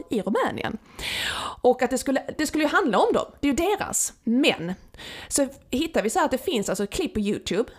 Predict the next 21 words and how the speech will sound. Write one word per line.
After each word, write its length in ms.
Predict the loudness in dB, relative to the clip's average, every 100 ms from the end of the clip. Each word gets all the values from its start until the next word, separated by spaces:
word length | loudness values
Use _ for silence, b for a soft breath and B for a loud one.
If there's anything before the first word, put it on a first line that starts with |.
| -20 -10 0
eh, 480 | 4 4 2 0 0
där 120 | 0
de 180 | 0 0
visar 380 | 0 0 0
deras 400 | 0 2 2 0
reaktioner 640 | -2 -2 -2 2 2 2 2
där 80 | 2
de 120 | 2
får 80 | 0
se 220 | 0 2
Borat-filmen. 640 | 2 0 -2 -4 -4 -2
De 120 | 0
åker 200 | 2 0
till 140 | -2 -2
Glod, 380 | 4 4 4 0
de 320 | 0 0 0 0
ser 220 | 2 2
filmen 300 | 0 0 0
på 60 |
T 220 | 0 0 4
V. 200 | 2